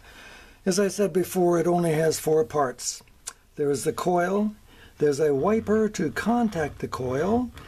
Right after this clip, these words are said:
What this does is lengthen or shorten the coil electrically to receive different stations. Here is a little germanium diode detector, and here is the crystal earphone.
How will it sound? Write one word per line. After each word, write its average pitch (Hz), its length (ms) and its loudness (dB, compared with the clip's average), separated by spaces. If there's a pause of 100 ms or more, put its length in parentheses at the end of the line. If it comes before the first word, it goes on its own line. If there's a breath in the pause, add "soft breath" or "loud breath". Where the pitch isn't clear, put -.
(240 loud breath)
What 214 220 -2
this 202 220 -2
does 185 360 0
is 135 200 -2
lengthen 180 480 0
or 165 100 0
shorten 160 400 -2
the 147 80 -2
coil 151 340 0
electrically 139 800 -2 (300 loud breath)
to 156 100 -2
receive 156 460 0
different 156 320 0
stations. - 640 -2 (720 loud breath)
Here 214 240 2
is 175 160 0
a 160 80 2
little 190 320 2
germanium 165 640 0
diode 143 320 2
detector, 180 720 -4 (340 soft breath)
and 135 200 2
here 175 240 2
is 160 260 -2
the 131 140 0
crystal 175 500 -4
earphone. 170 640 -4